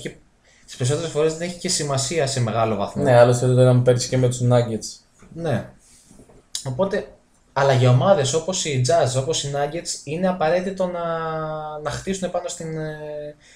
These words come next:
Speaker 1: regular season, άμα θέλουν να έχουν κάποιες ελπίδες για κάποιο upset. Οπότε, θα πω αυτό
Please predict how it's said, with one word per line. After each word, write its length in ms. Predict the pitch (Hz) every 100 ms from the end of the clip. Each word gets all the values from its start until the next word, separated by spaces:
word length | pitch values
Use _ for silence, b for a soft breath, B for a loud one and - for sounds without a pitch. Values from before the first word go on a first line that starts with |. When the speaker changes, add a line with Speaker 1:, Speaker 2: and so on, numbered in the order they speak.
| b
Speaker 1:
regular 340 | 156 180 180 165
season, 280 | 202 196 190
άμα 220 | 190 202
θέλουν 200 | 185 202
να 60 | 202
έχουν 120 | 208
κάποιες 280 | 202 208 196
ελπίδες 280 | 180 208 196
για 120 | 185
κάποιο 300 | 196 190 175
upset. 180 | - 95 - b b b
Οπότε, 580 | 131 190 196 208 - - _ _
θα 220 | - 139
πω 140 | 135 180
αυτό 520 | - 160 180 262